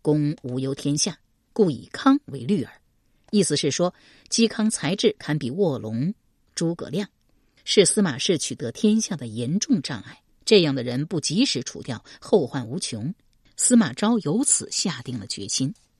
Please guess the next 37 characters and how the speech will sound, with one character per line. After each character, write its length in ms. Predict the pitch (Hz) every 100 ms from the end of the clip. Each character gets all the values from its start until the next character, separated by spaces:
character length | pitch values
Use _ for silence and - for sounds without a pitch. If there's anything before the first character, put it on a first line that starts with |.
| _ _
嵇 140 | 156 165
康 200 | - 156
很 240 | - 107
快 300 | - - - - - -
因 140 | 180
为 120 | 156
不 200 | - 165
孝 240 | 214 330 277
的 100 | -
罪 220 | - 135
名 260 | 120 107 131 _ _
被 240 | 180 - _
逮 200 | 208 117
捕 140 | - -
下 260 | - 135 139
狱， 200 | 202 - _ _ _
他 80 | 160
在 140 | 147
狱 180 | 180 147
中 220 | 151 147
作 280 | 156 170 110 _ -
忧 240 | 190 190
愤 240 | - 123 -
诗， 240 | - 185 - _
诗 260 | - 180 165
中 220 | 147 143
有 340 | 110 92 98 _ _ _ _ _ _ _ _ _ -
“西 300 | - 214 208
残 300 | - 151 196
柳 240 | 156 98
下， 420 | - - 269 180 - _
惊 280 | - 214 208
愧 200 | - 190
孙 260 | - - 226
登” 220 | 285 277
两 160 | 254 - -
句， 200 | -